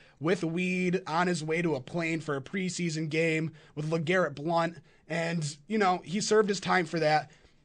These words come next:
This is a lapse in judgment for Le'Veon Bell,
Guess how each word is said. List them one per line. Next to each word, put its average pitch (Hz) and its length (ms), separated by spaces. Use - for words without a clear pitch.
This 180 420
is 196 360
a 185 120
lapse 180 440
in 160 120
judgment 139 720
for 170 200
Le'Veon 135 500
Bell, 123 300